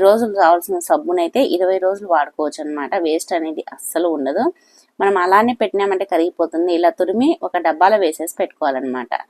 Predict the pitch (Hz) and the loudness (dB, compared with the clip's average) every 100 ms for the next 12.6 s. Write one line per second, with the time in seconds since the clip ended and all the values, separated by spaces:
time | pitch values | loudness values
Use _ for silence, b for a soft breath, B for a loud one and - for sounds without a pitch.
0 | b b - 190 185 403 185 170 180 175 | b b -8 -2 0 2 2 0 -2 -2
1 | 214 190 156 156 - 151 165 269 392 b | -4 -6 -8 -8 -8 -6 -2 0 -2 b
2 | b b _ _ 226 233 220 202 370 415 | b b _ _ 0 4 4 2 -2 -2
3 | - 392 339 320 349 269 233 208 160 156 | -2 -2 0 0 -2 -2 -2 0 0 0
4 | - 170 151 147 139 139 202 247 - 131 | -2 -6 -4 0 0 0 -4 -4 -6 -6
5 | - 139 135 139 254 453 - _ _ 180 | -10 -8 -6 -2 0 -2 -6 _ _ -6
6 | 175 175 160 160 185 - 151 147 156 156 | -4 -2 -4 -4 -6 -6 -6 -6 -4 -2
7 | 143 - 147 156 170 330 b b b _ | -2 -4 -12 -6 0 0 b b b _
8 | - 160 175 185 156 151 139 147 247 403 | 0 2 4 2 0 -2 -6 -2 0 -2
9 | _ _ _ 240 220 214 240 214 190 170 | _ _ _ -4 0 2 2 0 0 2
10 | 190 214 196 175 180 - 175 175 165 156 | 2 2 -2 -4 -4 -4 -4 -4 -4 -4
11 | 160 151 170 - _ 196 190 190 190 185 | -2 -2 -2 -6 _ -4 0 0 0 -4
12 | - 175 _ _ - | -6 -8 _ _ -2